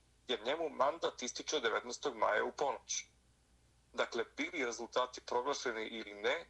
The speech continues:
njemu mandat ističe, a time ističe i njegov imunitet.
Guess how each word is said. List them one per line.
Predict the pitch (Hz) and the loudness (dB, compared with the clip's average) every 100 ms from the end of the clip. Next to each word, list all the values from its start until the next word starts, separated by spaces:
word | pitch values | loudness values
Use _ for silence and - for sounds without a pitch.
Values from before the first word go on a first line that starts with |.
| - | -8
njemu | 107 117 135 | -2 0 0
mandat | 110 117 120 110 - | 4 4 4 0 0
ističe, | 131 - - - 175 - | -4 -2 -2 0 0 0
a | 117 | -2
time | - 127 135 147 - | -2 -4 -2 -4 -4
ističe | 110 - - 123 - - | -10 -6 -2 -2 -2 -8
i | 117 - | -10 -6
njegov | 113 107 110 - | -4 -2 -4 -4
imunitet. | 117 107 101 98 - - - | -8 -6 -6 -6 -10 -8 -12